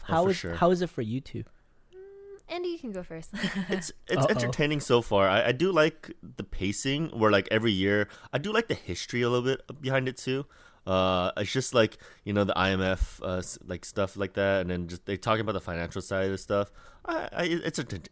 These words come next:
Speaker 1: entertaining to me.
Speaker 3: Yeah.
Speaker 2: Okay.
Speaker 3: I do think the technicality part is fun. Like, I do have a lot of fun watching Vincenzo get his wins, you know, like, just
Speaker 2: Mm-hmm.
Speaker 3: figuring out all these smart ways to go about it. But I do think that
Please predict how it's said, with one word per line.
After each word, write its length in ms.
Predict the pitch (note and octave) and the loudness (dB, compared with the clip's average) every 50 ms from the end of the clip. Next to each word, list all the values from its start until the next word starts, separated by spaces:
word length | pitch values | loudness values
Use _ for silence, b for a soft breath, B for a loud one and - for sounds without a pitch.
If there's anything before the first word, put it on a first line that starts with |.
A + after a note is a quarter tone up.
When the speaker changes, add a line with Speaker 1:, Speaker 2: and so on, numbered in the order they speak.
| - | -6
Speaker 1:
entertaining 460 | A#2 A2 G#2 G#2 F#2 G2 F2 E2 E2 - | -6 -6 -6 -6 -6 -4 -4 -4 -6 -8
to 100 | - E2+ | -8 -10
me. 180 | D#2+ D#2 D#2 _ _ _ _ _ - | -10 -10 -12 _ _ _ _ _ -14
Speaker 3:
Yeah. 120 | F#3+ F3 | -10 -10
Speaker 2:
Okay. 180 | F3+ E3+ D#3 E3 - b b b b - | -8 -6 -8 -8 -10 b b b b -4
Speaker 3:
I 60 | D4+ | -4
do 160 | D#4 D4+ F4+ G#4+ | -4 -2 -4 -6
think 240 | A#4+ - C5 C5 - - - - | -4 -6 -8 -8 -8 -14 -8 -8
the 80 | D#4 | -8
technicality 840 | D4+ - C#4 C4 B3 - C4+ - - G#3+ F#3 F#3 F#3 F#3 F#3 F#3+ G3 | -6 -6 -8 -8 -8 -8 -12 -8 -6 -6 -4 -4 -4 -4 -4 -6 -6
part 300 | F#3 - - G3 F#3 - - | -6 -4 -4 -4 -4 -4 -6
is 160 | F#3+ - - | -8 -10 -8
fun. 300 | - E3 - - - - - | -6 -6 -6 -6 -10 -10 -2
Like, 180 | G3 A3 G#3+ - | -2 -2 0 2
I 80 | - A#3 | 0 0
do 400 | G#3+ - A#3+ B3+ C#4+ D4+ D4+ D4+ | 0 0 -6 -6 -6 -4 -4 -6
have 260 | C#4 - A#3 G#3+ G3+ | -4 -2 -2 -2 0
a 60 | G3 | 0
lot 220 | F#3 F3+ F3+ F#3 F#3+ | -2 0 0 -2 -2
of 80 | F#3 | -4
fun 360 | - - G3 F3 F3 F3 F3 | -4 -4 -4 -2 -2 -2 -4
watching 480 | E3 D#3+ D#3+ D#3 E3+ - - - F3+ F3+ | -4 -2 -2 -2 -2 -4 -6 -8 -6 -6
Vincenzo 720 | E3 F3 E3+ E3 - - E3+ E3 D#3+ E3 D#3+ E3 D#3 - - | -6 -6 -8 -8 -8 -8 -8 -6 -6 -6 -6 -6 -8 -10 -8
get 160 | - G3 - | -8 -8 -6
his 260 | F3 F#3 F#3+ E3 D#3 E3 | -6 -6 -8 -6 -6 -8
wins, 420 | D#3+ F3+ F3 E3 E3 D#3+ - - | -6 -6 -6 -6 -6 -8 -8 -8
you 100 | E3+ E3+ | -8 -6
know, 220 | E3 E3+ E3+ E3+ | -6 -4 -6 -4
like, 260 | E3+ F#3 F3+ - - - B B B B B B - | -4 -4 -4 -6 -6 -14 B B B B B B -8
just 180 | - G#3 G3 - | -6 -4 -2 -2
Speaker 2:
Mm-hmm. 60 | - | 0
Speaker 3:
figuring 380 | A3+ A3 - G#3 G3+ G3 F#3+ F#3 | -2 0 0 0 -2 -2 -2 -2
out 220 | F3+ F3+ E3 - | 0 0 0 0
all 80 | - - | -2 -4
these 180 | - F3+ F3 - | -4 -6 -8 -8
smart 240 | - - E3+ - | -8 -8 -8 -6
ways 200 | - F3 F3+ F3 | -6 -6 -8 -8
to 60 | - E3 | -10 -10
go 180 | - F3 F3 | -8 -8 -8
about 280 | F3 - E3 D#3+ E3 G#3+ | -6 -6 -6 -4 -2 -2
it. 160 | C4 D4 - B B B B B B | -2 -2 -2 B B B B B B
But 100 | - C4+ | 2 2
I 80 | C#4 C4+ | 2 2
do 260 | A#3+ C#4 D4 E4 D#4+ | 2 0 -2 -2 -2
think 320 | - - F4+ F4+ F4 - - | -2 -4 -4 -6 -6 -4 -2
that 280 | B3+ G#3+ G3 - - | 0 2 2 0 -2